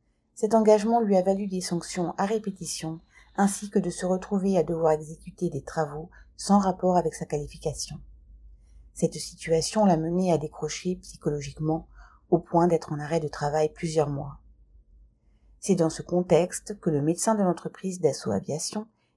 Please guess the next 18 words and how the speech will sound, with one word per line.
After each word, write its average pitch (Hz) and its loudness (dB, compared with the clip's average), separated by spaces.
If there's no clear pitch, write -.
déclare 185 2
aujourd'hui 151 -4
ce - -8
délégué, 135 -2
ouvrez 127 -8
guillemets, 170 -2
inapte 220 2
à 208 2
tous 202 -4
les 185 0
postes, 180 -2
fermez 170 -4
guillemets, 151 -6
sur - -2
l'ensemble 196 0
des 165 -8
sites. - -12
Dassault, 185 0